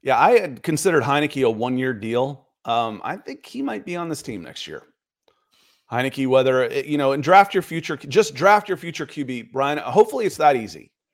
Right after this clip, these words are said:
You know, hopefully y-, you, I'm willing to, to, to put together a pretty good package of draft picks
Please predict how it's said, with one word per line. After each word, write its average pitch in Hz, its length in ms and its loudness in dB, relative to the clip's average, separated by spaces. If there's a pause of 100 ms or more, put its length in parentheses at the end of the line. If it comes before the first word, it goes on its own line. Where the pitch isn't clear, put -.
(320)
You 113 80 -12
know, 131 120 0
hopefully 190 460 2
y-, 120 320 -14
you, 131 320 -4
I'm 165 300 0
willing 214 300 4
to, 147 180 -8 (100)
to, 139 280 0
to 117 280 -8 (840)
put 180 140 -6
together 147 320 4
a 120 40 4
pretty 185 280 0
good 143 180 -2
package 127 380 0
of 104 60 -14
draft 110 340 -4
picks - 440 -10